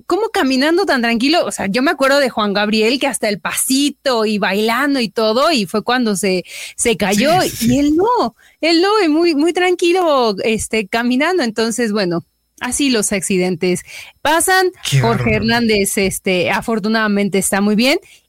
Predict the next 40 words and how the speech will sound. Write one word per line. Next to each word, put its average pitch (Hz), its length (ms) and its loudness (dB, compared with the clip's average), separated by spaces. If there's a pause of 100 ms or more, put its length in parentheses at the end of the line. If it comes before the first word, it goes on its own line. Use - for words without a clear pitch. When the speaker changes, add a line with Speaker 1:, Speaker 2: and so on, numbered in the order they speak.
Speaker 1:
y, 330 240 4 (220)
sobre 226 320 0
todo, 269 500 0
muy 262 220 2
profesional. 269 920 0 (460)
O - 80 -14
sea, 202 480 -2
eh, 202 500 0
te 220 100 0
digo 294 220 2
que 285 120 -2
no 233 140 -2
soltaba 320 500 0
nada 220 260 0
de, 185 300 0
de, 180 400 0
de 190 160 2
acordeón 214 440 0
y - 40 0
seguía 202 300 0
tocando. 277 440 -2
Entonces, 196 540 -4 (140)
muy 240 340 4
profesional 202 580 0
como 180 300 -2
es, 196 240 0 (260)
eh, 196 420 2
los 208 180 0
Tigres 240 280 0
del 196 140 0
Norte. 196 280 -2
Y 240 60 2
bueno, 180 240 0
además 185 380 -2
Jorge, 190 560 -2 (260)
Jorge 277 400 0
Hernández, 208 480 0
vocalista 180 580 -4
del 165 140 -4
grupo. 233 300 -8